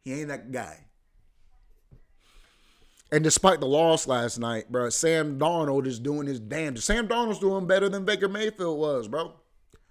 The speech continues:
Um, but yeah. That's a, you know. Anyway, though, you know what I'm saying? I'm, I'm, I'm almost, I'm getting real close to just being all in on the N B A season, bro.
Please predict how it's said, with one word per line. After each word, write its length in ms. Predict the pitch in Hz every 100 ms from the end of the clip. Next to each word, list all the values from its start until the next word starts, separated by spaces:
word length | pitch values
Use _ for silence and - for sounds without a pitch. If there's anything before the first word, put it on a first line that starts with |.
| _ _ _ _ _ -
Um, 520 | 127 127 123 113 98 _ _ _ - _ _ _ _ _ _ _ _ - -
but 80 | 123
yeah. 240 | 127 110 80 - _ _ _ _ _ -
That's 180 | 147 139
a, 140 | 123 98
you 100 | 135
know. 180 | 104 90 - _ _ _ _ - -
Anyway, 800 | 226 233 185 117 113 160 165 131
though, 280 | 104 82 - -
you 100 | 131
know 80 |
what 60 | 131
I'm 60 | 127
saying? 280 | 143 135
I'm, 300 | 147 147 147 143
I'm, 260 | 175 175
I'm 180 | 151 185
almost, 540 | 170 170 160 156 143 -
I'm 340 | 147 160 156
getting 340 | 139 160 156 143
real 160 | 147
close 300 | 147 - 139
to 60 | 131
just 180 | 131 117
being 180 | 131 120
all 360 | 117 127 131
in 100 | 131
on 120 | 123
the 120 | 117 113
N 120 | 127
B 160 | 117
A 180 | 120 123
season, 560 | 120 131 127 127 127
bro. 100 | 123